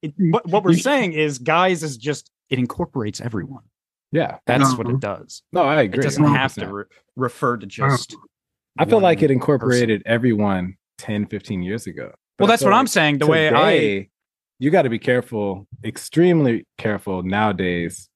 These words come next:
Speaker 3: because it is very hard to be creative and funny and tell jokes because everybody takes offense to everything.
Speaker 2: Well, if they go to a
Speaker 3: Especially if
Speaker 2: co-
Speaker 3: you're in a liberal school, you know?
Speaker 1: That's
Speaker 2: If you go
Speaker 1: exactly
Speaker 2: to
Speaker 1: what
Speaker 2: a
Speaker 1: Cajun
Speaker 2: comedy
Speaker 1: said.
Speaker 2: show,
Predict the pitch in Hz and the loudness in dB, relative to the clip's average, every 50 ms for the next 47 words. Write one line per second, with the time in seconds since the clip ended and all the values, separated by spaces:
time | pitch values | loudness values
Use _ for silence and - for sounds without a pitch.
0 | _ _ _ - 113 - 120 113 107 117 117 127 127 120 110 101 - - 95 101 | _ _ _ -2 0 2 2 2 4 2 4 4 4 2 2 0 -4 -8 -4 -2
1 | 110 107 98 101 104 98 92 87 98 95 - - - 98 95 92 85 87 85 85 | 0 0 0 0 0 0 -2 -2 -4 -4 -4 -4 -4 -2 -2 -2 -2 -4 -6 -8
2 | - - 107 101 - - 104 104 92 87 82 85 - - 80 73 - 98 104 95 | -6 -6 -4 -4 -4 -4 -4 -4 -4 -4 -6 -8 -8 -10 -10 -8 -6 -6 -4 -6
3 | 85 - - - _ _ _ _ _ _ _ _ - 120 - - 131 113 107 - | -6 -8 -12 -20 _ _ _ _ _ _ _ _ -6 -2 0 2 0 0 0 0
4 | 123 135 165 151 156 151 147 135 - - 139 131 - 117 - - 123 120 - - | 0 0 2 2 2 2 2 0 0 -2 -2 -2 -4 -8 -10 -8 -8 -8 -8 -8
5 | - - 104 110 90 - - - - _ _ _ - 160 165 175 - - 202 190 | -8 -6 -6 -6 -8 -10 -12 -18 -20 _ _ _ -4 -2 0 0 2 2 2 4
6 | 175 202 220 208 - 214 214 196 180 117 107 - 190 110 104 98 95 98 104 95 | 4 4 2 2 2 2 2 2 2 2 0 -2 -4 -4 -4 -8 -10 -12 -12 -12
7 | 92 92 87 - _ - 98 87 73 - _ _ _ _ _ - 113 120 127 139 | -12 -14 -16 -16 _ -18 -18 -18 -18 -20 _ _ _ _ _ -16 -14 -14 -12 -10
8 | 147 151 151 - 160 131 185 190 170 208 208 208 160 147 233 226 214 190 160 175 | -10 -6 -4 -2 0 2 2 4 4 4 4 2 2 0 2 2 2 2 2 2
9 | 202 220 233 233 226 233 220 175 - 196 226 233 226 202 196 196 190 190 185 | 2 0 0 -2 -4 -6 -6 -4 -4 -2 -2 0 0 0 0 0 0 0 -2